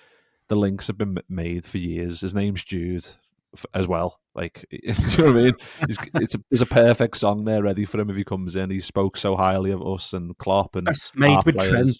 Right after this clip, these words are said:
Speaker 2: and Hendo.
Speaker 1: Yeah, like, there's,
Speaker 2: <laughs>
Speaker 1: it's, it's too easy. Like, Trent going out for a walk with him in the World Cup and,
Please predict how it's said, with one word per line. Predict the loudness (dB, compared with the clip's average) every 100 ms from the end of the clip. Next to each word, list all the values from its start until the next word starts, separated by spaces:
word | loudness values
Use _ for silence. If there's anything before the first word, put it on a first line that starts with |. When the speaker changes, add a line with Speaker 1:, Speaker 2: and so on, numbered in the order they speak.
| -4
Speaker 2:
and | -6 -4 -4 0
Hendo. | 2
Speaker 1:
Yeah, | 4 6 4
like, | 2 -2 -4
there's, | -10 -8
Speaker 2:
<laughs> |
Speaker 1:
it's, | -4 -4 -4
it's | -6 -6
too | 2 4 4
easy. | 2 0 -2
Like, | -2 -4
Trent | -2 -2 0
going | 0 0
out | -2
for | -4
a | -6
walk | -2 -2 -2
with | -4
him | -6 -8
in | -8
the | -4
World | 0 0 -2
Cup | -4 -4 -6
and, | -10 -12